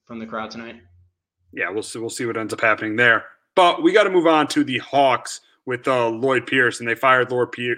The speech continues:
Speaker 2: Lord P-, Lloyd Pierce on Monday, uh, after two and a half seasons with the team. And this move was kinda surprising 'cause I think this team, this, this team is growing with Trae Young, with John Collins. Yeah, DeAndre Hunter's been out for half the season. Uh, they, they signed Gallinari. Uh, uh,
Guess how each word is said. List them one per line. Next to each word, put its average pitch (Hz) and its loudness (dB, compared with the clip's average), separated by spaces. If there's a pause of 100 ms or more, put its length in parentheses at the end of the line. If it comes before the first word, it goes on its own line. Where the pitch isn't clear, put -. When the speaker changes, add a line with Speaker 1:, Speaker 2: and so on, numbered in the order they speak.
Speaker 2:
Lord 127 -4
P-, - -10
Lloyd 135 -4
Pierce 127 -2
on 117 -4
Monday, 113 0 (380)
uh, 123 -2
after 113 4
two 139 0
and 120 4
a 110 8
half 107 4
seasons 120 -2
with 110 -8
the - -16
team. 147 2 (260)
And 214 2
this 233 2
move 339 8
was 247 4
kinda 160 0
surprising 117 2
'cause 143 -2
I 196 2
think - -10
this 254 -6
team, 185 -8
this, 170 -6
this 196 -4
team 208 -4
is 165 -2
growing 151 0
with 104 -6
Trae 131 0
Young, 127 -2
with 127 -8
John 127 2
Collins. 131 -2
Yeah, 156 4
DeAndre 131 -4
Hunter's 123 -8 (320)
been 135 0
out 127 2
for 117 6
half 120 6
the 113 -12
season. 120 -6
Uh, 107 -6
they, 101 -6
they 104 -2
signed 127 -4
Gallinari. 113 2 (400)
Uh, 101 0 (540)
uh, 101 -10